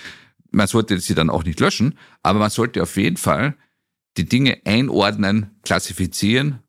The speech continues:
und Meinungen dazu, wesentliche Einschätzungen dazu veröffentlichen.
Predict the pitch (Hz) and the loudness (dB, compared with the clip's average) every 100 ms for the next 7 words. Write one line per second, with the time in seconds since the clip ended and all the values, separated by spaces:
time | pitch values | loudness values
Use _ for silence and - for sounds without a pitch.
0 | _ - 101 101 101 98 - - _ _ | _ -2 2 2 2 -2 -14 -20 _ _
1 | - 92 104 139 131 117 104 98 - 110 | 2 4 4 2 2 2 0 -2 0 2
2 | 117 110 - 82 92 110 110 101 - 85 | 2 -2 -4 0 2 2 -2 -2 -2 -2
3 | 98 - 90 82 - - 90 - - 78 | -4 -2 0 0 -2 -2 -4 -4 -6 -8
4 | 78 - | -10 -12